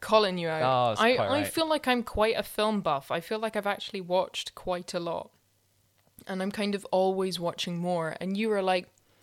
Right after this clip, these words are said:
Speaker 1: "Nah, I'm good."
Speaker 2: Yeah, I was,
Speaker 1: And it bothers
Speaker 2: I was having
Speaker 1: me.
Speaker 2: a call recently,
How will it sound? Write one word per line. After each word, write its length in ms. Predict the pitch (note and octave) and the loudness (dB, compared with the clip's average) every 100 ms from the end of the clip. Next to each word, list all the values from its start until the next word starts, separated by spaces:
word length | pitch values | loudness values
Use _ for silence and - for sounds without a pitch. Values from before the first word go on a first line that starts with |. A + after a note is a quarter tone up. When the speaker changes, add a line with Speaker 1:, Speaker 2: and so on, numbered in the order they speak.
| - _ | -14 _
Speaker 1:
"Nah, 180 | B3 B3+ | -4 -2
I'm 120 | B3 | -2
good." 180 | G3+ F#3+ - - G#3+ C3+ E3+ F3+ - | -4 -8 -14 -20 -16 -14 -14 -16 -16
Speaker 2:
Yeah, 480 | C3 D#3 G3+ G3 B2 | 0 4 6 4 4
I 100 | C#3+ | 2
was, 300 | E3+ - - | 2 0 -2
Speaker 1:
And 80 | F#3+ | 0
it 140 | - | 0
bothers 260 | F#3+ F3+ E3 | 2 2 2
Speaker 2:
I 60 | D3+ | 2
was 100 | F#3+ | 2
having 220 | G3 F#3+ | 2 2
Speaker 1:
me. 40 | |
Speaker 2:
a 20 | - | 0
call 240 | - D#3+ D#3 | 4 4 6
recently, 680 | B2 - A2 G2+ A2 G#2+ | 2 -2 -8 -6 -4 -4